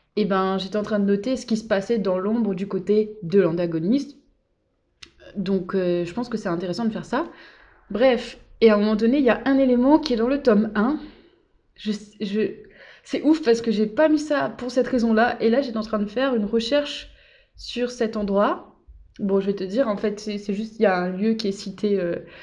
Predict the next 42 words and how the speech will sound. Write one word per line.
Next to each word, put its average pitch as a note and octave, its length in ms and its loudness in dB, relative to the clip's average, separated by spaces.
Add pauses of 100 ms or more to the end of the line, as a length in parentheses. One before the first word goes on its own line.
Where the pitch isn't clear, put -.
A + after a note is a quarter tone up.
(260)
dans A3 200 2
le A3+ 120 2
tome G#3+ 260 4
un. A#3 320 -2 (320)
Et A3 140 6
quand G#3+ 140 0
j'ai G#3 120 0
fait B3+ 120 -2
une D4+ 60 2
recherche B3+ 360 0
sur A#3 140 -2
ce - 140 -2
lieu-là, G#3+ 680 0 (1120)
non, C#4 180 6
même B3 200 6
pas. G3 320 0
Quand A#3+ 100 0
j'ai A3+ 120 0
fait, C4 100 -2
ouais, G3+ 180 6
bref, F3 340 0
j'ai G3+ 140 -6
fait B3 100 -2
une C4+ 80 2
recherche. A#3 540 0
Et G#3+ 120 8
en G#3 100 4
fait, D#4+ 480 2
il G3 80 0
y - 20 4
a F#3 80 4
un G#3 160 6
autre F4 220 2
élément C4 300 2
de A#3 100 -2
mon A3 120 4
histoire C4+ 640 0 (640)
qui A3 140 -4
se A3+ 140 0
lie A3+ 220 2
à F4 120 2
ça, C4+ 460 -2